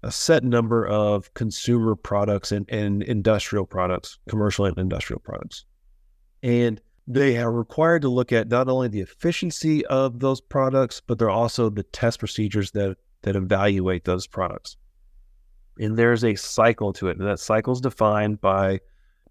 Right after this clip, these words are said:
a law going, dating back to nineteen seventy-five. And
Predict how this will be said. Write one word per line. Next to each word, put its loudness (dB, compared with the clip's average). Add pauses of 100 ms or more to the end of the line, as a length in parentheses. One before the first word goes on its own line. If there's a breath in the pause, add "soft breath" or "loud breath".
a 0
law 4
going, 0 (120)
dating 2
back 2
to -6
nineteen -2
seventy-five. -4 (180)
And -6